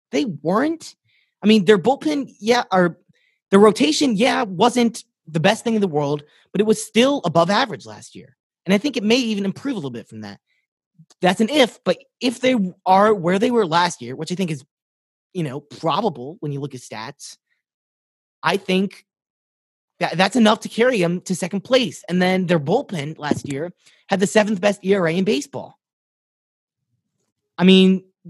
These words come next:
they're the best in that division besides the Cardinals. And when, uh, with an offense like they have,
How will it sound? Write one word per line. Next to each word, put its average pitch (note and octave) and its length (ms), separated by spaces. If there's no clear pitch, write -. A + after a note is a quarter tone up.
they're G#3+ 360
the F#3 180
best G3 300
in G#3 80
that G3+ 120
division G3+ 360
besides F3 300
the E3+ 80
Cardinals. D#3 680
And F#3 400
when, G3+ 160
uh, F3+ 180
with G3 160
an E3+ 100
offense A#3+ 400
like G#3+ 160
they E3 140
have, C3 580